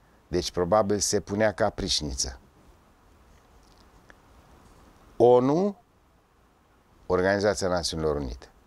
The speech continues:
onu este o instituție care le permite țărilor bogate să le controleze pe cele sărace cu blândețe.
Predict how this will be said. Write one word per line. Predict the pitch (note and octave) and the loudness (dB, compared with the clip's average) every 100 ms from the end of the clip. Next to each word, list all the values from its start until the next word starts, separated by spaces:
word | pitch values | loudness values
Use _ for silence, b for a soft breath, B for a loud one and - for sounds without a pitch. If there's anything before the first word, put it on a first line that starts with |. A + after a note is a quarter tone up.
| b b b - | b b b 2
onu | A2 C3 E3+ G3+ G#3 | 4 4 4 0 0
este | A#2+ B2 - A2+ | 0 0 2 4
o | A2 G2+ | 4 4
instituție | F#2+ - E2 C#2 A#2 C#3 - F3+ F3 | 0 -4 -6 -6 -6 -4 -2 0 0
care | D3+ C3+ A#2+ | 2 4 4
le | A2+ A#2 | 4 4
permite | A#2 B2 A2+ D3 F#3 - D3 | 2 2 0 0 -2 0 0
țărilor | - A#2+ A2+ G#2+ G2+ | 2 2 2 2 2
bogate | D#2 E2 D2 D2 C2+ - F2+ A2 D3 B B B B B | 2 -2 0 -2 -2 -4 -4 -4 -6 B B B B B
să | - F3 | -2 2
le | F3 E3+ | 4 4
controleze | - D#3 C#3 C3+ C#3 F#3 G3 D#3 | 4 2 4 2 4 4 2 2
pe | D3+ A#2 | 2 0
cele | G#2 C3 B2+ G2+ | 0 0 2 2
sărace | - F2+ D#2 G2 B2 D3+ | 2 2 2 2 0 -4
cu | C#3 - C3+ | -4 -4 -2
blândețe. | A#2 C#3 C3 E3 F3 - | 0 2 2 0 0 -4